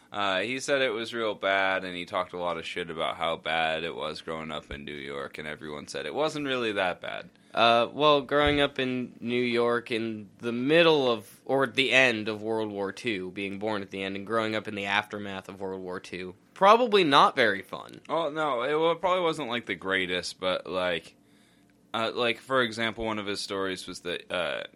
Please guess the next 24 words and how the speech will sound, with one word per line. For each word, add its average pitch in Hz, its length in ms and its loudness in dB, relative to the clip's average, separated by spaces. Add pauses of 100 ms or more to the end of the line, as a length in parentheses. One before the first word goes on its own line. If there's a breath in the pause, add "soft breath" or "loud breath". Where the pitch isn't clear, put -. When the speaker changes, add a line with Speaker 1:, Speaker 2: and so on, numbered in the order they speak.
Speaker 1:
he 98 160 -8
claimed 98 360 -6
the 95 80 -6
teachers 95 600 -8
wouldn't 95 260 -8
let 92 260 -6
them 90 200 -8
step 92 300 -6
out 90 160 0
of 87 160 -8
line 87 420 -8
to 92 100 -12
use 85 200 -8
the 80 100 -12
restroom, 82 580 -8
and 78 120 -12
they 76 100 -10
just - 160 -14
had 78 160 -12
to 80 60 -12
go 73 220 -10
through 82 200 -16
the 73 120 -12
fence. - 520 -12